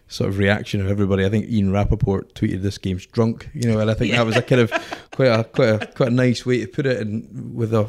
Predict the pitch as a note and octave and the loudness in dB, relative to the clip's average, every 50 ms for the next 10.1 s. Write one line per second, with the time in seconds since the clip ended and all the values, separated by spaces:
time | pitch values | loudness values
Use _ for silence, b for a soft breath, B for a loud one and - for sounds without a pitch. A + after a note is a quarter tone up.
0 | A2+ A#2+ A2+ G#2+ G#2 G#2 - A2+ A2 G#2+ G#2+ A2 A#2 A2+ - B B B B B | -2 -4 -2 -2 -2 -4 -6 -8 -8 -8 -8 -10 -10 -10 -12 B B B B B
1 | B - C3 B2+ - - - A2+ A2 G#2+ G#2+ G#2+ G#2+ G#2+ G#2+ G#2 G#2+ B2 A#2+ - | B -4 -2 -2 -2 -2 0 0 2 2 2 2 2 2 2 2 0 0 -2 -2
2 | A2+ G2+ - - - C3+ - - - C#3 C3 C3+ B2 A2 B2 B2+ - - C3 - | -4 -4 -2 -2 -2 -2 -2 -2 0 2 2 4 4 4 2 0 0 -4 -4 -2
3 | - C3+ B2+ A2+ - - - - - - - C#3 C3+ C#3 C#3 C#3+ - C#3+ D3+ D3 | 0 0 0 0 0 -4 -10 -14 -14 -6 -6 -4 -2 -2 -2 0 0 0 2 2
4 | C#3+ C#3+ C#3+ D#3 D3 A#2 B2 C#3 C#3 C3 A2+ - - - - A#2+ A#2+ A#2+ A#2+ A#2+ | 2 2 2 0 0 2 2 2 4 2 2 0 -6 -6 -2 0 2 4 4 4
5 | A#2+ A#2+ A#2+ A#2+ A#2+ A#2+ A#2+ A#2+ A#2 A#2 A2 G#2+ B B B B B B B B | 4 4 4 4 4 4 4 4 4 4 2 0 B B B B B B B B
6 | B _ - B2+ B2+ - D#3 D3 C#3+ D3 D3+ C3+ C#3 C3 B2 C3 B2 B2 B2 A#2 | B _ 0 0 2 4 2 4 4 2 2 2 0 2 2 4 4 4 4 4
7 | A#2 A#2+ A#2+ A#2+ - - A#2+ - - C3+ B2+ A#2+ A#2+ A2+ - - A2+ G#2 - B2+ | 4 2 0 0 -2 -8 -12 -8 -4 -4 -2 0 -2 -2 -2 -2 -4 -2 0 -2
8 | B2+ - - A#2+ A2+ G#2 G#2+ G#2 G#2 A2+ - - A2 G2+ - - A#2+ A#2 A2 A2 | -2 -2 -2 -2 -2 0 0 -2 -2 -4 -6 -6 -6 -2 2 2 2 2 2 0
9 | G2+ A2 B2+ B2 - A2+ G#2+ G2+ A2 B2 A#2+ G#2+ A2 G#2 G2+ G2 G2 G#2 G#2 G2+ | 0 -2 -2 -2 0 0 0 2 2 2 2 2 2 0 0 -2 -2 -2 0 0
10 | G#2 G#2+ | -2 -2